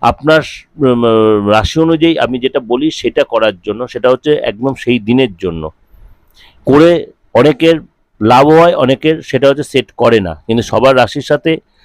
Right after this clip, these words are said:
সব উপ-, উপাচার যে সেট হয় তা না। এটা আমি overall যদি বিচার করছি, সে overall-এর জন্য উপাচারটা দিচ্ছি। এটা সেই জন্য আপনাদেরকে যে বললাম, আপনারা কনফিউজড হয়ে যাবেন না।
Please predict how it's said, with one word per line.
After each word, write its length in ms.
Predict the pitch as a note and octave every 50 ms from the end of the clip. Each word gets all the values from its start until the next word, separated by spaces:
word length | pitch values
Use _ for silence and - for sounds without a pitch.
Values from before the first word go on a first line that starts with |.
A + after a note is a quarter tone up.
| _ _
সব 240 | - - C#3 C#3 C3+
উপ-, 400 | C3+ C#3+ - C#3 C3 B2+ A#2+ A#2+ B2
উপাচার 400 | C3+ A#2+ C#3+ D3 C3+ C3+ D#3 D3
যে 80 | D3+
সেট 240 | - - C#3+ B2+ C3+
হয় 100 | D3 C#3+
তা 120 | C3 B2+
না। 80 | A2+ A#2 -
এটা 200 | - - A#2 D3
আমি 100 | C#3+ D3+
overall 400 | D3+ - B2 A#2 A#2 C3+ D3 D3
যদি 200 | D3 D#3 C#3+ D3
বিচার 280 | B2 B2 - C#3+ C3+ B2+
করছি, 240 | _ D3+ C#3+ - D#3+
সে 100 | - D#3
overall-এর 420 | D3 C3+ B2+ D3 D3 D3 C3+ A#2+
জন্য 140 | G#2+ A2+ G#2+
উপাচারটা 440 | G2 - G#2 F#2+ - F#2+ _ - F#2
দিচ্ছি। 400 | E2 E2 E2 _ _ - - - - _ _ _ _ _ _ _ _ _ - -
এটা 220 | A2+ G#2+ D3 D3
সেই 200 | - - - A#2
জন্য 240 | A#2 A2+ D3 D#3 D#3+
আপনাদেরকে 340 | D3+ - - C#3 C3+ C#3+ D3
যে 60 | D3
বললাম, 400 | A#2+ G2+ A2 A#2 B2+ C#3+ D3+ D3
আপনারা 260 | - - - B2 B2+
কনফিউজড 560 | B2 _ - B2 B2+ B2 - - D#3+ C#3+ A#2 A2
হয়ে 140 | A#2 G#2+
যাবেন 280 | G2 G2+ F#2+ F2+ F#2 F#2
না। 160 | G2 A2 B2+